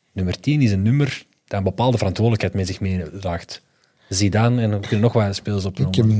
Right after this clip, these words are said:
Speaker 2: nooit echt over, eh, over die nummer gedacht, om eerlijk te zijn. Ik heb, ik zeg, mijn lievelingsspelers dro-, droegen nummer tien. Eerst was dat Zidane.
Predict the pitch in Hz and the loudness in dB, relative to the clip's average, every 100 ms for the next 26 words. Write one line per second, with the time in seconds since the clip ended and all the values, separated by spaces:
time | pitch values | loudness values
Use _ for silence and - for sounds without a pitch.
0 | 107 107 104 107 - - 113 110 110 110 | 4 2 0 -4 -4 -2 0 2 2 2
1 | 113 110 110 113 107 110 107 113 113 110 | 2 2 2 0 0 0 2 4 4 4
2 | 107 101 131 - 113 107 107 113 110 107 | 2 2 2 2 0 2 0 -2 0 2
3 | 107 107 110 - 110 107 - _ _ _ | 2 0 -2 -4 -6 -6 -16 _ _ _
4 | _ _ _ _ 117 110 113 113 113 107 | _ _ _ _ -6 0 0 2 2 2
5 | 104 98 113 113 117 - 120 131 160 - | 2 2 2 4 2 0 0 0 -2 -6
6 | - 147 127 _ 113 113 113 110 113 107 | -12 -16 -16 _ 0 2 2 2 4 4
7 | 107 104 - 139 175 - _ _ _ _ | 4 2 2 2 2 -2 _ _ _ _
8 | _ _ - 107 101 101 98 92 92 120 | _ _ -2 0 2 2 2 2 2 2